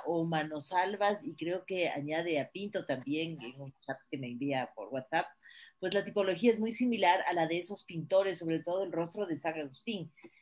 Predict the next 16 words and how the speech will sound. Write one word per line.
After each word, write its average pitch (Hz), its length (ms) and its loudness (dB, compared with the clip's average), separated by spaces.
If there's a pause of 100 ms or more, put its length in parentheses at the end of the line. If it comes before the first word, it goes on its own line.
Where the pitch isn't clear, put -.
(160)
Mi 196 120 -2
criterio 254 460 4
es 240 80 2
que 233 120 2
pudieron 202 480 2
haber 185 220 2
sido 208 420 -2
retocados 170 920 0
en 165 200 -2
esa 175 300 0
época. 165 540 -2 (600)
Antes 226 200 6
de 240 80 10
darles 247 260 8
la 247 160 8
palabra, 233 600 10